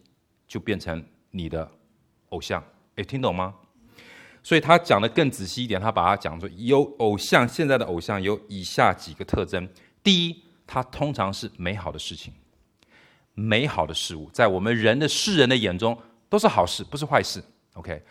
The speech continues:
不是什么我们去做什么走私啊、贩，都不是那些事情，都是大家一般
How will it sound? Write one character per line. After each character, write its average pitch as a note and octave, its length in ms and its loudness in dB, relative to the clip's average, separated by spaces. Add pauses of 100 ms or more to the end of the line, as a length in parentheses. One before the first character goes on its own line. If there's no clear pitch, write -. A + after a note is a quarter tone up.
(320)
不 G2+ 140 -10
是 A2 180 -8
什 D#2 140 -12
么 E2 100 -6
我 E2+ 140 -6
们 E2+ 160 -10
去 - 180 -10
做 D#2+ 280 -8
什 - 160 -18
么 D#2 200 -12 (100)
走 D2+ 180 -10
私 F#2 280 -8
啊、 D#2+ 100 -2
贩， E2 220 -6
都 D3 120 -4
不 C#3 100 -8
是 B2 100 -4
那 A2 100 0
些 G#2 120 0
事 - 140 -12
情， E2+ 140 -16 (320)
都 A#2+ 140 0
是 B2 140 -8
大 A#2 140 2
家 G#2+ 180 2
一 A#2 100 -8
般 A2 320 0